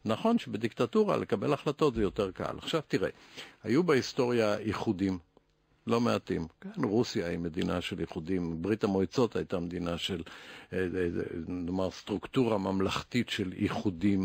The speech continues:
משהו פדרלי. יוגוסלביה הייתה פדרציה.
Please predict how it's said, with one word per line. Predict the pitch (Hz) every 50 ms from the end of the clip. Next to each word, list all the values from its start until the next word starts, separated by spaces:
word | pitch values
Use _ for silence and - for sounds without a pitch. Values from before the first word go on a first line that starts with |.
| 90 92
משהו | 95 92 - - 95
פדרלי. | - - 101 90 98 90 82 90 90 90 90 87 - - - - - - - - -
יוגוסלביה | 117 117 110 120 127 127 139 131 - - - 123 120 131 135 131 123 101 87 92
הייתה | 98 95 - - 104 95
פדרציה. | - - 117 92 95 82 90 90 90 82 - - -